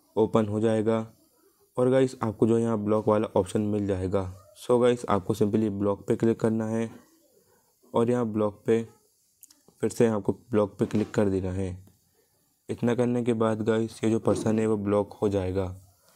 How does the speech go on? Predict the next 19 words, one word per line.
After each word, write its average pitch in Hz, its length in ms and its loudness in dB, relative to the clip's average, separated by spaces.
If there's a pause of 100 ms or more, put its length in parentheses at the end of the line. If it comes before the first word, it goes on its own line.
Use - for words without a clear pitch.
(220)
So 139 220 2
गाइस 139 300 2
वीडियो 113 260 2
पसंद 117 300 2
आई 113 140 0
तो 117 200 4
वीडियो 101 280 0
को 101 100 2
लाइक 101 240 -2
करके 110 240 2
जाना 113 380 -2 (800)
और 127 220 2
अगर 120 220 -2
आप 117 160 -6
हमारे 107 300 0
चैनल 110 300 0
पर 113 180 2
नए 110 180 -2
हो 110 240 2